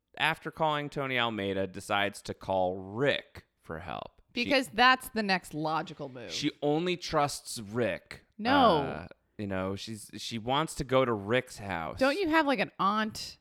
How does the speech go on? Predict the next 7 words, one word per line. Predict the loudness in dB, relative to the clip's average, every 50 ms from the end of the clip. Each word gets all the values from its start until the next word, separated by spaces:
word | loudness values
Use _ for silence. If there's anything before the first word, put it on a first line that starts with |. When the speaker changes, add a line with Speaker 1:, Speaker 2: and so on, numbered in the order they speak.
| _ _ _ _ _ _ _ _ _ -12 -8
Speaker 1:
Um, | -4 -2 0 0 2 2
Speaker 2:
or, | 2 4
like, | 2 2 0 -2
a | -6 -14
cousin | -10 -2 0 2 2 2 0 -2 -2 -4 -4 -6 -8 -10 -12 _
Speaker 1:
yeah, | -6 -4 -2 -2 -2 -2 -2 0
I | 0